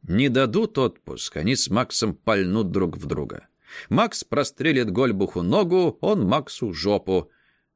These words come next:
Но с такими ранениями, пожалуй, что далеко не уедешь. Залатают, снова в котёл.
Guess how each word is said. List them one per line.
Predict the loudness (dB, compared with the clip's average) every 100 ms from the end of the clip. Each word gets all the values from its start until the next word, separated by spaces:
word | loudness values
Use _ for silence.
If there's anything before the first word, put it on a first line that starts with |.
| -6
Но | 0 0
с | 0
такими | -2 0 0 2
ранениями, | 2 2 2 2 2
пожалуй, | 0 -2 0 0 0
что | -2 -2
далеко | 2 0 0 -2
не | 0
уедешь. | 0 0 0 -4 -10 -14 _ _ _ -10
Залатают, | -2 0 0 0 2 2 0 -4 -6
снова | 0 2 2 0
в | -4
котёл. | -6 0 2 0